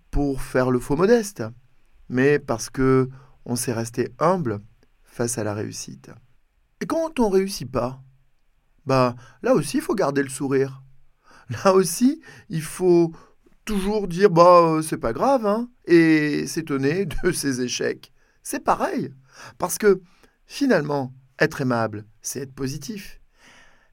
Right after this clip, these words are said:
Être aimable, c'est aussi donner, euh, de l'envie aux autres, euh, d'être positifs avec vous, de vous renvoyer ce positif. Plus on est positif, et, et plus on attire le positif.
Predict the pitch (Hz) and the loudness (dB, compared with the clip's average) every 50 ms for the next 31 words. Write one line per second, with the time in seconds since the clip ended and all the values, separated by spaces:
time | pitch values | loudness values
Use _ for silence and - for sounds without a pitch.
0 | _ - 180 180 175 - 147 139 139 139 135 135 127 120 113 110 101 104 104 _ | _ 0 0 0 0 -2 -8 -6 -4 -2 0 0 0 -2 -4 -10 -12 -12 -14 _
1 | _ _ _ _ _ _ _ - - - 139 131 123 120 117 120 - - _ _ | _ _ _ _ _ _ _ -12 -8 -4 0 2 2 2 0 -2 -8 -14 _ _
2 | _ _ _ - 143 127 131 131 - 160 170 180 175 151 131 127 147 143 143 147 | _ _ _ -4 -4 -4 -4 -6 -8 -8 -6 -6 -6 -8 -4 -2 -2 -2 -2 -2
3 | 151 156 156 156 147 135 131 131 123 135 139 147 165 170 170 220 254 254 - - | -2 -2 -2 0 0 0 0 0 2 2 2 2 2 0 0 -2 -2 -4 -4 -8
4 | _ _ 139 135 123 127 143 156 165 160 - - 143 135 127 127 127 - - - | _ _ -4 -4 0 0 0 0 0 -4 -6 0 2 4 4 4 0 -4 -14 -20
5 | - _ - 113 139 131 135 - - - 131 135 - - 139 135 151 139 143 170 | -20 _ -2 -2 -2 -2 0 2 4 4 4 2 -2 -8 -8 -6 -4 -2 -2 -2
6 | 170 185 254 269 262 - - _ - 123 139 131 139 139 123 131 147 151 156 185 | -2 -2 -4 -6 -6 -8 -16 _ -4 -2 0 0 0 -2 -2 0 0 0 2 2
7 | 208 233 285 302 285 - 208 165 196 190 175 170 165 - - 175 156 160 - - | 2 2 0 -4 -6 -8 -10 -6 -4 -4 -4 -4 -8 -10 -10 -10 -10 -10 -12 -14
8 | - - - - _ _ _ _ _ _ _ _ _ _ _ _ _ - 165 196 | -14 -18 -20 -20 _ _ _ _ _ _ _ _ _ _ _ _ _ -2 0 0
9 | 214 214 226 208 220 220 202 202 190 - - 196 196 185 - - - - - - | 0 0 -2 -4 -4 -6 -6 -8 -10 -10 -10 -10 -12 -12 -12 -18 -20 -20 -20 -20
10 | _ _ _ _ _ _ _ _ _ - 160 151 147 - - - - - - _ | _ _ _ _ _ _ _ _ _ -6 -4 -4 -4 -4 -6 -12 -18 -20 -20 _
11 | _ 147 151 - 170 175 165 160 156 151 - - 143 139 143 139 135 - _ _ | _ -8 -8 0 0 0 2 2 0 -2 -4 -6 -4 -4 -4 -4 -8 -18 _ _
12 | _ _ 135 127 127 131 127 117 117 120 - 120 123 - - - - | _ _ -10 -8 -6 -6 -6 -6 -8 -14 -16 -18 -18 -18 -20 -20 -20